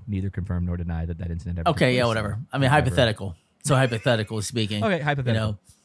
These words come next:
Speaker 2: the teacher. You know,
Speaker 1: Mm-hmm.
Speaker 2: uh, so I, I mean, I, I do feel like there's a, there's a level of authority and position there that could be a situation. But then I have a question. You know, like, okay, you have a twenty-two-year-old teacher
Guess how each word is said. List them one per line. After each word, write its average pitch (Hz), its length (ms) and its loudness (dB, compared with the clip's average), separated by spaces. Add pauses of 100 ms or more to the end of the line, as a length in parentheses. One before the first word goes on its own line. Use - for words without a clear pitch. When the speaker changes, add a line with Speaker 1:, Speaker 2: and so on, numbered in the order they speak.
(440)
Speaker 2:
the 131 80 -8
teacher. 113 440 -6 (120)
You 139 120 -2
know, 170 80 0
Speaker 1:
Mm-hmm. 170 220 -4
Speaker 2:
uh, - 40 -12
so 185 180 2
I, 151 260 0
I 156 40 -8
mean, 156 120 -8
I, 147 240 -2
I 147 40 0
do 147 160 0
feel 151 160 2
like 135 140 4
there's 131 260 4
a, 123 240 4
there's 127 180 2
a 120 40 0
level 127 340 2
of 107 80 -6
authority 113 640 -2
and 110 180 0
position 117 440 0
there 107 180 2
that 104 140 -4
could 104 100 -8
be 104 80 -2
a 101 60 -2
situation. 117 520 -4 (300)
But 151 80 2
then 180 100 6
I 185 40 8
have 180 140 6
a 143 40 2
question. 170 440 2
You 117 100 0
know, 127 180 2 (240)
like, 139 240 2 (640)
okay, 139 220 2
you 135 180 6
have 147 120 6
a 139 40 2
twenty-two-year-old 135 840 2
teacher 143 460 0